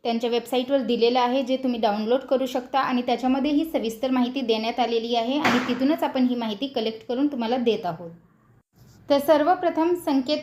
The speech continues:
क्रमांक आहे एस झिरो वन, योजनेचं स्थळ आहे ए विंग, भूखंड क्रमांक दोनशे एक्क्याण्णव, दोनशे एक्क्याण्णव एक ते दोनशे एक्क्याण्णव चारपर्यंत आहे.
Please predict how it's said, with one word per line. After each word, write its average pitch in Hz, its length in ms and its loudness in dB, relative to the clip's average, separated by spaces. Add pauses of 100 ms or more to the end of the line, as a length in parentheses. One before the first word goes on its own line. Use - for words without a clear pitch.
क्रमांक 277 380 0
आहे 262 280 2 (280)
एस 269 320 2
झिरो 254 420 2
वन, 226 280 -2 (500)
योजनेचं 285 580 2
स्थळ 269 340 0
आहे 247 320 2 (460)
ए 285 200 4
विंग, 262 340 0 (340)
भूखंड 269 520 0
क्रमांक 269 540 2 (180)
दोनशे 247 440 0 (120)
एक्क्याण्णव, 247 680 -2 (800)
दोनशे 285 360 4
एक्क्याण्णव 294 520 2 (120)
एक 269 380 0
ते 294 80 0
दोनशे 262 440 0
एक्क्याण्णव 254 680 0 (220)
चारपर्यंत 226 640 0
आहे. 202 260 -6